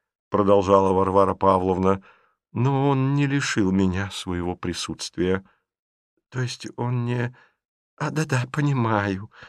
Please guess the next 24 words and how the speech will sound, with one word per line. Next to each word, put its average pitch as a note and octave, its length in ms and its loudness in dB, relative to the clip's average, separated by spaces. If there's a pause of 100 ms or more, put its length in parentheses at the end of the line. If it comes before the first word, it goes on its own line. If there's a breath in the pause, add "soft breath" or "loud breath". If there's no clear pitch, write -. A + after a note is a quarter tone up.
(380 loud breath)
промолвила G2+ 560 0
Марья G2+ 380 2
Дмитриевна. G2+ 680 -2 (720 soft breath)
«Он E3+ 180 -2
только F#3+ 360 -4
с - 220 -8
виду B2 340 0
немного B2 480 4
груб, B2+ 340 2
а D3+ 80 8
сердце D#3+ 460 0
у D#3 60 4
него D#3 360 6 (280 loud breath)
мягкое». C3 760 0 (1300)
«Федор A2 340 -4
Иванович A2+ 400 -4
не A2+ 100 -6
простил A#2+ 640 -6
меня. B1+ 520 -12 (1000)
Он G#2+ 260 -4
не A2 80 -4
хотел A2 380 -4
меня G#2+ 260 0
выслушать, G#2+ 600 -2